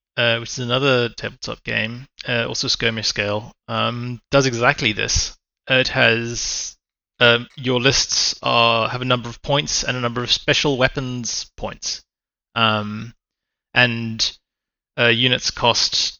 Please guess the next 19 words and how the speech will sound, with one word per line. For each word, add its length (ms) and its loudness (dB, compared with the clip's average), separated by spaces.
X 240 4
points 500 -2
and 200 -4
X 220 4
special 340 0
weapons 320 0
cost 440 -2
if 160 -4
they 140 2
happen 280 0
to 80 -6
have 180 -2
a 160 -2
machine 420 2
gun 420 2
or 400 -4
a 240 4
rocket 420 -2
launcher 500 -6